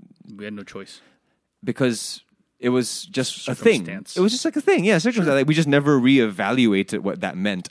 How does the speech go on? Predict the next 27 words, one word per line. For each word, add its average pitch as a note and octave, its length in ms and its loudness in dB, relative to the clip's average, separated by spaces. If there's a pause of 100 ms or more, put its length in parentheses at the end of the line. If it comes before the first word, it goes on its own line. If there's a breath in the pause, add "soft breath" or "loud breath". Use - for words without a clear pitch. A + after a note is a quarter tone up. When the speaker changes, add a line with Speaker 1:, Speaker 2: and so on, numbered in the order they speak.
(140)
Speaker 2:
like, F#2+ 180 -6
after F#2+ 460 -4 (300)
forever. F#2+ 680 -4
Speaker 1:
That's F#3+ 160 -2
fucked F3 160 0
up. A2+ 60 -4
It's G#2 80 -10
like, A2 120 -8 (140)
you B2+ 100 -8
just A2+ 160 -12 (160)
hanging A2+ 240 -4
out A2+ 100 -6
one A2 100 -8
day, A2+ 60 -4
it A2 40 -4
was A2 80 -10
like, A2+ 120 -14 (460)
"Should - 140 -16
we F#4+ 80 -4
still G#4 140 -4
be C#4+ 80 4
friends?" A#3+ 320 2
Speaker 2:
<laughs> - 360 0
Speaker 1:
"Nah." C3 320 8 (100)
"All - 280 0
right, C4+ 960 6
bye." - 180 -8